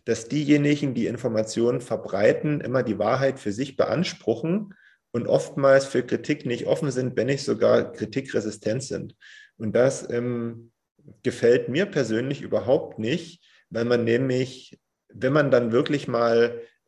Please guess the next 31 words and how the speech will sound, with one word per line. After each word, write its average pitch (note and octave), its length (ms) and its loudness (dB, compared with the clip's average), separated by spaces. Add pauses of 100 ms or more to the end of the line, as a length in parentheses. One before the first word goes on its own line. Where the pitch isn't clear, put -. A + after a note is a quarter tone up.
(240)
Kritik - 480 -4
anbringen A#2 440 0
möchte, E3+ 600 0 (400)
also G#2 200 -4
grundsätzlich C3 640 0
ist - 280 -6
für - 180 -4
mich B2+ 460 -6
Kritik - 420 -4
immer A2 180 0
nur G#2+ 140 0
dann G#2+ 180 2
eine C3 160 -2
Kritik, - 380 -4
wenn G#2+ 80 -2
man G#2 160 -2
gleichzeitig A#2 580 2
eine G#2+ 120 -2
Lösung A2+ 400 0
parat F#2+ 380 -10
hat - 240 -10 (280)
oder G#2 180 -2
zumindest G#2 500 -6
einen F#2+ 100 -8
Hinweis, C3 460 -4
wie G#2 80 -4
man G2+ 140 -2
es G2 140 -8
besser A#2+ 220 2
machen - 260 -8
kann. - 260 -16